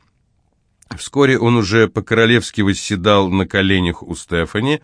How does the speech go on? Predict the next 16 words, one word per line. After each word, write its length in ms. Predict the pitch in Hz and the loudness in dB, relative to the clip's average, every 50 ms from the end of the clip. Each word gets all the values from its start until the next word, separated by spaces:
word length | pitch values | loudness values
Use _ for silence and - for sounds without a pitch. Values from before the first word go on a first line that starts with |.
| _ _ _ _ _ _ _ _ _ _ _ - | _ _ _ _ _ _ _ _ _ _ _ -4
и, 200 | 117 113 113 113 | -2 0 0 0
бродя 580 | 98 95 95 107 110 110 101 95 107 107 101 95 | 0 -2 0 2 2 2 2 2 2 2 2 0
по 200 | - - 98 92 87 | 0 0 0 0 0
книжным 600 | - - 98 104 101 95 78 80 95 92 90 90 | -2 -4 -2 0 0 0 -2 -2 -2 -2 0 0
нарисованным 760 | 92 87 92 - - - 95 90 90 87 90 87 85 85 78 | -2 -2 -4 -4 -2 -2 -2 -2 0 -2 -2 -2 -4 -4 -6
фермам 580 | - - - 95 92 87 85 87 82 82 82 | -8 -8 -2 -2 0 0 0 -2 -2 -2 -4
и 20 | 80 73 | -6 -6
джунглям, 560 | 73 95 135 156 143 127 131 135 139 131 127 _ _ _ _ _ _ - | -4 -4 -2 -2 -2 -2 -2 -2 -2 -4 -6 _ _ _ _ _ _ -4
называл 480 | 101 98 78 92 90 95 107 123 123 | -4 -2 -2 -2 0 2 2 2 2
их 340 | - 98 110 101 - - - - | 0 0 -2 -2 -2 -4 -12 -8
обитателей: 840 | - 95 85 107 98 - - 80 67 64 - - 64 60 60 57 _ _ _ _ _ _ _ _ | -8 -6 -4 -6 -6 -4 -4 -6 -6 -6 -12 -18 -16 -16 -16 -16 _ _ _ _ _ _ _ _
Каева, 1080 | - - 98 92 87 76 78 78 85 87 92 104 110 110 98 98 95 92 90 85 80 - _ _ _ _ _ _ _ _ _ - | -4 -2 0 0 0 -2 -4 -2 0 2 2 2 2 0 0 0 0 0 0 -2 -4 -6 _ _ _ _ _ _ _ _ _ -8
Лоша, 1000 | 80 85 85 90 95 107 104 104 104 95 - - - 92 85 85 82 80 73 67 - _ _ _ - | -4 -2 2 4 4 6 6 4 4 2 0 -4 -2 -2 0 0 0 -2 -4 -8 -14 _ _ _ -4
Абака, 800 | 107 117 104 78 67 78 71 67 - - - 80 73 73 67 _ _ _ _ _ _ _ _ _ | -4 -4 -4 -4 -8 -8 -8 -8 -14 -8 -6 -4 -4 -4 -6 _ _ _ _ _ _ _ _ _
Куиса, 1000 | _ - 123 135 127 107 101 101 101 98 87 - - 92 85 82 82 80 73 - - | _ -4 -2 -2 0 -2 -2 -4 -4 -4 -4 -4 -2 0 0 2 2 0 -2 -6 -10
Зеба, 1000 | - 87 80 78 76 85 87 101 107 104 98 90 87 76 73 85 82 80 76 - | -10 -10 -10 -10 -10 -6 -2 2 2 4 4 2 0 0 0 -2 0 0 -2 -4